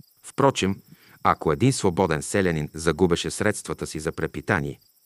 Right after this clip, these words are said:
той лесно можеше да се превърне в роб, а това бе дъното на турището.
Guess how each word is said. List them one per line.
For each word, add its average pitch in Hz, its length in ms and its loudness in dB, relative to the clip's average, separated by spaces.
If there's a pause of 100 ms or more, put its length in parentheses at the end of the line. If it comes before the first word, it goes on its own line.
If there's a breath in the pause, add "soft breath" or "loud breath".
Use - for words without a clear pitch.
(400)
той 104 200 6
лесно 131 300 2
можеше 90 400 0
да 78 100 -4
се - 140 -6
превърне 78 480 -2
в - 120 -12
роб, 113 240 -4 (560 soft breath)
а 95 120 2
това 117 280 2
бе 98 160 2
дъното 87 420 2
на 82 120 -2
турището. - 560 -6